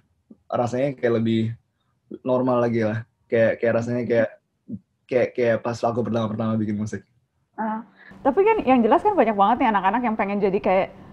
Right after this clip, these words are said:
Speaker 2: Rich Brian gitu. Apakah mereka, eh, apa yang memang punya aspirasi musik atau bukan hanya musik, tapi pokoknya mau, mau terkenal, mau sukses, mau ke Amerika gitu maksudnya. And then, eh, mereka meng-, Rich Brian jadi salah satu role model mereka gitu. Itu beban nggak sih?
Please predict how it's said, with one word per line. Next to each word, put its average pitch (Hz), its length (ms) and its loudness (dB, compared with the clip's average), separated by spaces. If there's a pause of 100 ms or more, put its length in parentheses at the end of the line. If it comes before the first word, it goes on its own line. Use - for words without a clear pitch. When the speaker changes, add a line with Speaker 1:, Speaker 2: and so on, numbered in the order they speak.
(140)
Speaker 2:
Rich 269 200 0
Brian 202 460 6
gitu. 175 180 -2
Apakah 185 380 2
mereka, 185 640 4 (140)
eh, 180 340 4
apa - 220 6
yang 208 160 8
memang 202 260 4
punya 185 480 4
aspirasi 196 420 0
musik 262 380 2
atau 202 320 6
bukan 196 320 4
hanya 196 160 2
musik, 202 300 -2
tapi 220 180 2
pokoknya 233 340 4
mau, 240 220 4 (460)
mau 240 120 2
terkenal, 262 600 4
mau 220 140 2
sukses, 254 480 0
mau 214 100 0
ke 196 80 0
Amerika 214 580 2
gitu 196 220 0
maksudnya. 202 420 -4
And 190 140 -2
then, 220 160 6 (540)
eh, 190 260 6
mereka 208 320 4
meng-, 240 260 2 (380)
Rich - 180 2
Brian 233 540 8 (260)
jadi 202 320 6
salah 208 300 4
satu 190 260 2
role 190 220 6
model 185 320 2
mereka 214 340 0
gitu. 180 240 -4
Itu 285 300 0
beban 226 340 2
nggak 247 140 0
sih? 294 100 -2